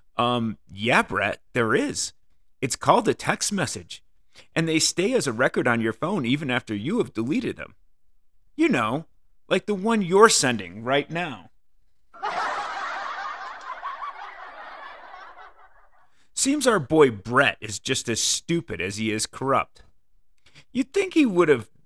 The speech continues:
learned to be a bit more careful with his texting, what with his two thousand eight scandal where he allegedly sent dick pics to an unsuspecting game day hostess working for the Jets.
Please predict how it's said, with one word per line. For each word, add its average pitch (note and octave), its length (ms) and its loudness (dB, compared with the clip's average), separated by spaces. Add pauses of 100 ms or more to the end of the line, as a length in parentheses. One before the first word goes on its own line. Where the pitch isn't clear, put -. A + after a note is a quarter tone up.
learned D#3+ 340 2
to A2+ 40 -4
be B2 160 -2
a A#2 80 0
bit - 280 0
more D#3 200 2
careful E3+ 540 -4
with G2+ 120 -6
his G#2 160 -10
texting, G2+ 500 -4
what C3 180 0
with B2+ 100 0
his A2+ 200 -4 (280)
two F#3 140 -2
thousand B2 380 2
eight D#3 160 0
scandal G#2 460 -2
where A#2 180 -2
he A2 100 -2
allegedly A2+ 500 -6
sent - 400 -8
dick - 240 -4
pics - 360 -10
to A#2+ 160 -6
an A2+ 80 -6
unsuspecting A#2+ 720 -2
game A#2 300 -2
day G#2+ 200 -2
hostess - 560 -6
working A#2 300 -4
for B2 120 -8
the G2+ 120 -6
Jets. - 500 -6